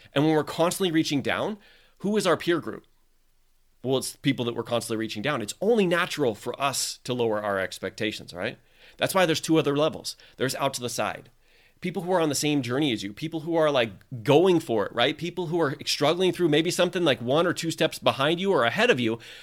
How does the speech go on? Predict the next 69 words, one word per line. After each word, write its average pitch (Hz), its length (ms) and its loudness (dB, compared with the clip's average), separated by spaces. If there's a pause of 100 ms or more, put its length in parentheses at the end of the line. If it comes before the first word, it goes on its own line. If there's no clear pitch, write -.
(120)
but 135 140 -2
they're, 208 140 2
like, 262 160 -2
your 214 120 0
peer 214 240 -2
group. 123 180 -2
They're 131 140 -4
people 220 220 -6
that 214 100 -4
you 180 80 -6
can 165 120 -4
have 160 140 -2
conversations 160 640 -2
with, 98 160 -6
right? 175 220 2
As 190 160 0
a 254 40 0
leader, 277 280 2
we 269 80 0
don't 285 100 0
wanna 185 300 2
have 156 200 2
conversations 175 680 0
about 127 220 2
what 135 160 0
sucks, - 440 0
right, 139 240 4
with 139 100 -4
the 143 60 -6
people 156 200 2
below 143 260 4
us, 143 220 0 (440)
but 190 100 0
we 247 120 -2
can 302 100 0
talk 214 360 -4
to, - 160 -4 (100)
that 143 300 2
out 233 320 0
with 135 100 -4
the 135 80 -12
people 151 220 -4
on 131 120 0
our 117 140 0
level. 143 360 -6 (300)
That's - 160 -6
why 202 220 2
being 156 340 0
a 147 40 2
part 135 180 0
of 131 60 -2
the 120 60 -6
Push 135 160 -6
Coach 127 160 -4
Certification 127 500 -6
School - 180 -8
is 107 80 -6
so 156 140 0
powerful, 151 400 -4
'cause 147 160 -6
you 226 80 -4
get 262 100 -6
to 175 60 -10
be 156 120 -2
around 156 240 0
other 165 140 0
people 180 220 -6
who 156 120 -2
are 131 180 -2